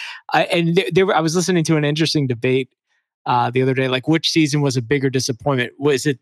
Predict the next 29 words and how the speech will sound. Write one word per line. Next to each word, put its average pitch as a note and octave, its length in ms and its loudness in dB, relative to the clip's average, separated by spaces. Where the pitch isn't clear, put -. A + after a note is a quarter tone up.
is D#3 160 0
it D#3 160 0
the D3+ 80 0
Nets D3+ 680 -2
because D3 420 0
of C3 240 -2
the C3+ 280 -2
super E3+ 340 0
team F3 260 2
that E3+ 120 0
they E3 80 2
more E3 220 2
or E3 60 2
less E3 200 2
had, D#3+ 320 0
less C3 360 -2
Kyrie B2+ 380 0
Irving A#2+ 520 0
playing A#2+ 240 -2
in A#2 60 0
New A#2 80 0
York B2 280 0
anyway? A#2 380 -4
Or E3 280 2
was C#3+ 320 0
it, D#3 220 2
you F#3+ 60 2
know, C3 160 -2
and C#3+ 220 -4